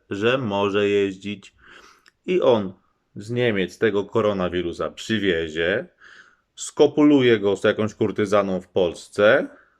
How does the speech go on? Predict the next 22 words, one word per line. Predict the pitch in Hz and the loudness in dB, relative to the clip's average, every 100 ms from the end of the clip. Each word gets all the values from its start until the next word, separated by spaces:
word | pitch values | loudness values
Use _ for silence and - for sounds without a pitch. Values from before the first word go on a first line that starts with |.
| _ - | _ -2
ta | 120 | -2
kurtyzana | 151 151 139 147 127 143 127 | 0 -2 0 0 0 0 -2
później | 127 135 127 | -4 -6 -4
go | 120 | -4
skopuluje | 117 - 117 123 123 117 | -4 -4 -2 0 2 2
z | 110 | -2
kimś | - 104 95 | -10 -12 -10
innym | - 98 85 90 117 160 190 _ _ _ - | -8 -8 -6 -4 -4 -6 -10 _ _ _ -14
i | 98 | -12
co? | 95 90 95 160 _ _ _ _ _ _ _ - - - - - _ | -6 -4 -4 -6 _ _ _ _ _ _ _ -20 -20 -20 -20 -20 _
Koronawirus | - 160 220 208 233 214 | -2 0 2 0 2 0
już | 208 185 | 0 -2
panuje | 190 196 208 190 | -2 0 0 0
od | 180 | 0
dobrych | 202 190 185 | 0 2 -2
kilku | - 190 - | 0 -4 -4
tygodni, | - 160 170 147 101 104 | -6 0 4 2 2 0
a | |
on | 113 123 | 0 0
dalej | 113 131 151 170 170 | 2 4 4 2 2
tam | 143 151 | 2 2
uczęszcza. | 160 160 131 95 - 82 - | 0 2 2 0 -6 -8 -8